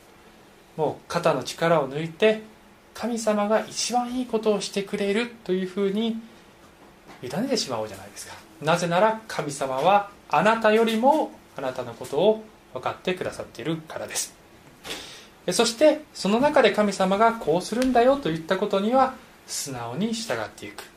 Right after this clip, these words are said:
そうするときに本当に力を抜いて生きていくことができるんじゃないでしょうか。最後にイエス様のこの、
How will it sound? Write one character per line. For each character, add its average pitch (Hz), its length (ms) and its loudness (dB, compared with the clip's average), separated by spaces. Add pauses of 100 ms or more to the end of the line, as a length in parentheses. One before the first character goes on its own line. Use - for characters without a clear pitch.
(200)
そ - 180 2
う 226 40 0
す 226 120 -6
る 247 100 -4
と 254 140 2
き 240 120 -4
に 269 260 0 (360)
本 147 180 -2
当 226 160 2
に 226 60 -2
力 214 320 4
を 190 40 2
抜 185 140 0
い 180 40 -4
て 208 180 2
生 185 140 0
き - 40 -16
て 143 140 -2
い 135 40 -2
く 135 40 -6
こ 131 100 -4
と 156 100 -2
が 180 120 4
で 127 100 -2
き - 140 -12
る 107 80 -12
ん 107 40 -18
じ 120 60 -6
ゃ 160 60 2
な 156 100 2
い 110 60 -6
で 104 100 -12
し - 120 -12
ょ - 20 -14
う - 40 -14
か。 - 220 0 (560)
最 151 260 0
後 139 100 -2
に 185 300 0 (160)
イ 139 80 -4
エ 120 80 -4
ス - 80 -14
様 127 220 -6
の 175 260 0 (200)
こ 123 60 -16
の、 113 220 -14